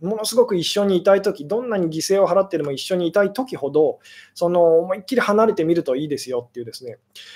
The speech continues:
これは最近よくその相談者さんにですね、お店に来てくださる方にこう、まあ、人間関係のこう秘密というか秘訣みたいなことでですね、お話しさせていただくんですけども、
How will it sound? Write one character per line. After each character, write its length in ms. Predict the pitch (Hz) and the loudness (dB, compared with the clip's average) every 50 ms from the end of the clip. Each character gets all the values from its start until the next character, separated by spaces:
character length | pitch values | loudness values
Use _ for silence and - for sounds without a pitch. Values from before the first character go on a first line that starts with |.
| - - _ _ _ | -20 -20 _ _ _
こ 120 | - 208 | 2 6
れ 60 | 233 | 6
は 80 | 247 233 | 6 6
最 160 | 233 233 240 | 6 2 0
近 140 | 233 226 220 | 0 2 2
よ 100 | 226 226 | 2 2
く 120 | 226 208 151 | 2 0 -2
そ 120 | - 156 | -2 -2
の 220 | 151 147 143 139 131 | -2 0 -2 -2 0
相 140 | 175 175 | 2 4
談 100 | 190 185 | 4 4
者 100 | 170 160 | 2 2
さ 120 | 127 123 117 | -4 -6 -8
ん 20 | |
に 60 | 117 | -10
で 80 | 110 101 | -10 -10
す 100 | - 151 | -6 -4
ね、 80 | 156 139 | -2 -2
お 80 | 131 | -2
店 180 | 156 160 175 175 | -2 -2 -2 -4
に 60 | 170 | -4
来 80 | - - | -2 -2
て 80 | 214 | -2
く 60 | 196 | 0
だ 80 | 160 151 | 0 0
さ 100 | 151 165 | 0 0
る 80 | 156 151 | 0 0
方 180 | 160 165 233 | 0 2 0
に 120 | 220 175 - | 0 0 -2
こ 240 | 127 113 - - _ | -6 -6 -8 -8 _
う、 80 | _ _ _ _ _ _ _ _ _ _ _ _ _ - 196 | _ _ _ _ _ _ _ _ _ _ _ _ _ -4 -2
ま 100 | 220 180 | 0 0
あ、 40 | |
人 140 | 156 156 160 165 | 0 0 2 4
間 120 | 170 175 | 4 4
関 140 | 170 190 190 | 4 4 4
係 80 | 185 165 | 4 2
の 60 | 139 | 0
こ 80 | - 117 | -2 -4
う 20 | |
秘 100 | - 156 | -4 -2
密 260 | 160 165 160 - 180 165 | -2 -2 -2 -2 -2 -2
と 40 | |
い 20 | 151 | -4
う 20 | |
か 80 | 123 107 | -6 -6
秘 180 | - - - | -6 -4 -4
訣 180 | 165 156 180 180 | -4 -2 -2 -2
み 120 | 175 160 131 | -2 -2 -4
た 80 | 123 | -4
い 20 | 120 | -6
な 60 | 120 | -8
こ 80 | 123 123 | -4 0
と 140 | 165 165 | 0 0
で 80 | 147 131 | 0 0
で 100 | - - | -6 -6
す 100 | - 131 | -14 -12
ね、 60 | 120 | -12
お 80 | 110 110 | -10 -8
話 300 | 143 160 170 160 - 151 | -4 -4 -4 -4 -6 -8
し 20 | |
さ 140 | - 151 143 | -10 -8 -6
せ 100 | 180 185 | -6 -2
て 80 | 180 180 | -2 0
い 80 | 156 | 0
た 60 | 185 | 0
だ 80 | 190 196 | 0 0
く 100 | 202 226 | 0 -2
ん 60 | 180 | -4
で 60 | 131 113 | -4 -6
す 60 | - | -8
け 80 | 127 123 | -10 -10
ど 60 | 127 | -6
も、 240 | 143 151 127 - | -6 -6 -6 -6